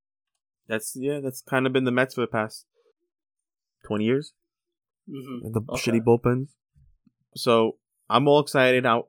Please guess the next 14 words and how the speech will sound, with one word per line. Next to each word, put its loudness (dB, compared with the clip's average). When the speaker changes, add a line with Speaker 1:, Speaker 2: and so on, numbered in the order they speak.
Speaker 1:
you -4
know, 0
my 0
family's -2
all 2
together. 0
We're 0
excited. -2
We're -2
watching -4
the -10
first -6
pitch. -4
And, 2